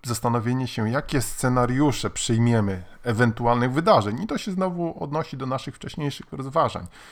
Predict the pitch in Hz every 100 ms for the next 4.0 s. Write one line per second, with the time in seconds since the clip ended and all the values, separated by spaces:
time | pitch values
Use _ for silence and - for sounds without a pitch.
0 | - - 147 156 127 120 113 104 - -
1 | - 117 - 117 107 104 110 - 104 95
2 | - - 135 _ - - _ - 117 131
3 | 120 110 107 101 104 101 98 95 95